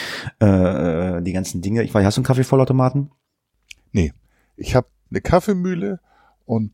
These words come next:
Speaker 2: brühe den Kaffee manchmal,
Speaker 1: Ist ja,
Speaker 2: äh,
Speaker 1: ist ja,
Speaker 2: selber auf,
Speaker 1: ja.
Speaker 2: ansonsten Kaffeemaschine.
Speaker 1: Ja, aber bei so einem Kaffeevollautomaten hast du halt immer drei Dinge, äh, wenn du einen Kaffee kochen willst, äh, drei Dinge, äh, äh,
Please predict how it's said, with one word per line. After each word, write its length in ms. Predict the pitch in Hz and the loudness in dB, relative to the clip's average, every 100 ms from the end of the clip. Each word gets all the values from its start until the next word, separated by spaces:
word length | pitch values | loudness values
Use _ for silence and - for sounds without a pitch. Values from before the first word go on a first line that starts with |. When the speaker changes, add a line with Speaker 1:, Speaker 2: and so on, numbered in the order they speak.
| _ | _
Speaker 2:
brühe 320 | - 123 123 | -6 -2 -2
den 160 | 113 113 | -2 -4
Kaffee 380 | - 123 - 117 | 0 -2 0 -4
manchmal, 640 | 117 110 - 113 101 98 | -4 -6 -8 -6 -4 -2
Speaker 1:
Ist 180 | 101 - | -2 0
ja, 80 | 90 | -2
Speaker 2:
äh, 40 | |
Speaker 1:
ist 80 | 95 | 2
ja, 60 | 123 | 2
Speaker 2:
selber 180 | 131 123 | 4 2
auf, 200 | 120 - | 2 0
Speaker 1:
ja. 40 | |
Speaker 2:
ansonsten 400 | 104 104 110 - | 0 0 -2 -6
Kaffeemaschine. 640 | 107 101 - 85 - 73 | -8 -6 -6 -10 -12 0
Speaker 1:
Ja, 160 | 95 95 | 4 6
aber 180 | 104 95 | 6 4
bei 80 | 101 | 4
so 60 | |
einem 80 | 95 | 4
Kaffeevollautomaten 800 | 117 107 - 107 107 101 104 104 | 2 0 2 2 4 4 4 2
hast 200 | 98 - | 0 2
du 100 | 107 | 2
halt 160 | 95 92 | 2 2
immer 200 | 104 90 | 0 0
drei 260 | - 95 98 | -2 -4 0
Dinge, 720 | 104 113 110 107 98 95 92 | 2 2 2 0 0 -2 0
äh, 40 | |
wenn 80 | 101 | 0
du 60 | |
einen 60 | 104 | 0
Kaffee 260 | 110 107 101 | -2 -2 -2
kochen 240 | 107 104 | -4 0
willst, 240 | 107 - | 0 -2
äh, 140 | - 92 | -6 -4
drei 220 | 98 107 | 0 0
Dinge, 320 | 101 104 104 | 2 2 2
äh, 920 | 90 92 90 90 87 92 90 87 | 0 0 0 -2 -4 -2 0 0
äh, 20 | 85 | 0